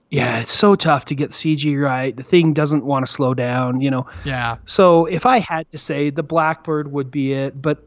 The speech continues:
Speaker 1: I know better. <laughs> And so, you know, I love the Texan. I love the Skyraider.
Speaker 2: Mm.
Speaker 1: I love, um, the D C three or
Speaker 2: Mm-hmm.
Speaker 1: the C forty-seven, however you wanna call it.
Speaker 2: Yeah.
Speaker 1: So, I mean, those are probably my,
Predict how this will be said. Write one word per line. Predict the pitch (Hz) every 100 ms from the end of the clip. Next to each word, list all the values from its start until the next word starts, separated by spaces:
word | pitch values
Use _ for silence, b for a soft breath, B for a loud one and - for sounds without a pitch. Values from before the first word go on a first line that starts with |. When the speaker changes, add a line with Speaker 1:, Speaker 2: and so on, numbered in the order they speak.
| _ _
Speaker 1:
I | - 160
know | 156 143
better. | 131 131 131 143 - _
<laughs> | - - - - - b b b -
And | 170 160
so, | - 160 151 156 147 b b b _
you | 196 196
know, | 180
I | 175 208
love | 190 180 165
the |
Texan. | 165 165 156 - 165
I | 143
love | 156 165 156
the |
Skyraider. | 160 - 151 143 151 151 151 156 151 b b b -
Speaker 2:
Mm. | 135 180 214
Speaker 1:
I | 156
love, | 156 156 147 147 147 139 - -
um, | 147 135 131 127 127 - _ _
the | 156
D | 147 165
C | -
three | 160 - 147 143 143 139 - _ -
or | 120 143
Speaker 2:
Mm-hmm. | 139
Speaker 1:
the | -
C | 151
forty-seven, | 147 147 131 131 131
however | 127 139 135
you |
wanna | 127 123
call | 120 120
it. | 143 -
Speaker 2:
Yeah. | 147
Speaker 1:
So, | 196 190 B -
I | 196
mean, | 185
those | 160 240 240
are | - _
probably | - 165 156 156
my, | 151 139 135